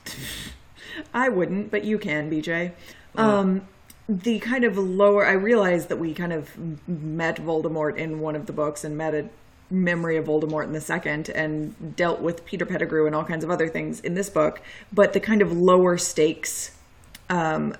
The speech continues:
Speaker 1: that these three first books would be a little bit of the lower stakes book, books, um, not least because, as we have talked about, uh, ad nauseum, Dumbledore has a pretty good handle on what's going on.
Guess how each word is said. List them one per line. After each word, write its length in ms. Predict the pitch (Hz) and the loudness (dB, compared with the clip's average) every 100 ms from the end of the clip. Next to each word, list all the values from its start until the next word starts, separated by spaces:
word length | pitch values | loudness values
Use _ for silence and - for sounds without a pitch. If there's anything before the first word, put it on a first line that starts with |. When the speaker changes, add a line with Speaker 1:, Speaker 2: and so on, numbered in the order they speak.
| - | -6
Speaker 1:
that 300 | 170 190 - | 2 2 4
these 260 | 196 190 | 2 2
three 220 | - 185 180 | 0 0 2
first 300 | 180 170 - | 2 0 0
books 220 | 156 - | -2 -2
would 100 | 160 | -2
be 100 | 160 | 0
a 60 | |
little 220 | 160 180 175 | 2 2 2
bit 140 | 170 | 0
of 120 | 156 | 0
the 120 | 160 | 0
lower 280 | 156 156 151 | 0 0 -2
stakes 340 | 156 - - - | -4 -6 -8 -8
book, 360 | - - - - - - - | -10 -10 -14 -20 -20 -16 -6
books, 520 | 165 - - - - - | -2 -2 -2 -6 -6 -4
um, 360 | 165 - - | -4 -2 2
not 240 | 190 185 180 | 6 6 4
least 280 | 180 180 - | 2 0 -4
because, 460 | 156 165 147 147 | -2 0 0 0
as 240 | - 156 156 | 0 0 0
we 120 | 151 | -2
have 140 | 156 147 | -6 -4
talked 220 | 156 - | -4 -2
about, 380 | 147 147 - - - - - - | -2 -2 -4 -12 -20 -20 -20 -6
uh, 280 | 170 156 151 | 0 0 0
ad 200 | - 160 | 0 2
nauseum, 560 | 175 180 151 135 151 165 - - - - 185 | 2 2 2 0 -2 -4 -8 -20 -20 -8 0
Dumbledore 480 | 190 175 165 160 156 | 2 4 4 4 4
has 200 | 160 147 | 2 0
a 40 | |
pretty 380 | - - - 180 | -4 -6 0 4
good 160 | 165 175 | 4 4
handle 380 | 180 160 147 143 | 2 2 2 2
on 140 | 143 | 0
what's 180 | 147 - | -2 -2
going 240 | 151 143 | -2 0
on. 360 | 135 - - | -2 -4 -6